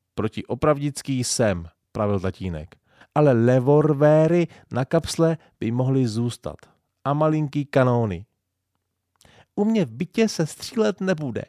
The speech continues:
řekla maminka tvrdě. „V mým bytě bude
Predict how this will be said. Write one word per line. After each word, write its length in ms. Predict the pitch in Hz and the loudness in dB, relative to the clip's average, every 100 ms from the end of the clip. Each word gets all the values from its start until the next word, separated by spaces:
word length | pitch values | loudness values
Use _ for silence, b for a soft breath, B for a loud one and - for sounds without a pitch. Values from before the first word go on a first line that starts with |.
| _ _ b b b | _ _ b b b
řekla 300 | 131 123 113 | -8 -6 -4
maminka 480 | 107 101 101 95 101 | -4 -4 -4 -6 -8
tvrdě. 480 | - 110 92 82 98 _ _ _ _ b b - | -8 -6 -6 -8 -14 _ _ _ _ b b -10
„V 120 | 135 | -2
mým 240 | 196 214 | 0 0
bytě 300 | 202 185 185 | -2 -2 -2
bude 240 | 170 165 | 0 0